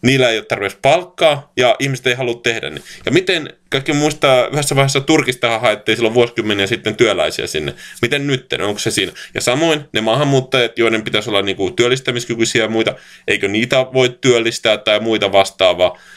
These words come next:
Eli nähtävästi ei. Ja jos Saksakin aikoo täältä hakea, että Meksikosta asti, se ei edes tältä Euroopan mantereelta pysty hakemaan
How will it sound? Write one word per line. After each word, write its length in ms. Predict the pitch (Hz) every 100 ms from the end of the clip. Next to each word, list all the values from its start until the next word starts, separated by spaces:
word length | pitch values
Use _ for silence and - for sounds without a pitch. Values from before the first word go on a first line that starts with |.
| - -
Eli 300 | 107 110 - - _ - - -
nähtävästi 640 | 139 151 139 131 131 120
ei. 360 | - 101 73 - _ - -
Ja 200 | 104 92 -
jos 160 | 110
Saksakin 720 | 143 147 - - 117 107 - _
aikoo 500 | 117 127 120 107 104 - -
täältä 280 | 120 127 -
hakea, 260 | 107 110 - - - - -
että 220 | 117 131
Meksikosta 720 | 151 180 - 135 107 - 101
asti, 240 | 92 - - -
se 140 | -
ei 140 | 165 160
edes 200 | 120 113
tältä 280 | - 101 58
Euroopan 500 | 110 156 185 185 156
mantereelta 680 | 151 143 139 139 131 127 127
pysty 320 | - 123 -
hakemaan 600 | 127 120 - 120 113 107